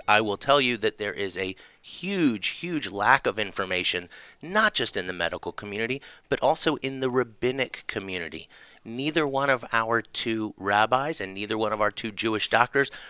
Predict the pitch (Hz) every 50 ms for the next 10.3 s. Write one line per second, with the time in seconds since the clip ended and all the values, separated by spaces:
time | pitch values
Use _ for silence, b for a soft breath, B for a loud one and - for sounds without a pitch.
0 | B B B - 131 135 175 202 214 208 175 147 131 123 127 139 139 127 117 107
1 | - - 110 110 - - 107 101 104 - - 107 107 - - 104 - - 95 92
2 | - 95 90 98 95 90 - - 95 98 92 87 - - - - - - 117 104
3 | 101 98 95 92 90 85 - - 107 107 117 - - 92 87 87 - 95 90 82
4 | 80 82 80 80 78 78 - - 67 60 - - - - b b b b b b
5 | b b - 113 107 101 98 - - 147 175 180 - - 139 135 139 - - 120
6 | 113 - - 104 120 139 165 196 208 190 160 127 135 139 143 139 139 139 139 131
7 | - 110 101 101 95 92 95 107 120 123 113 - 92 95 - - b b b b
8 | b b - 123 113 107 - - - - 95 92 - - - 170 - - 160 156
9 | 135 - b b b b - 117 107 - 95 90 - - - - - 143 143 -
10 | - 131 135 135 127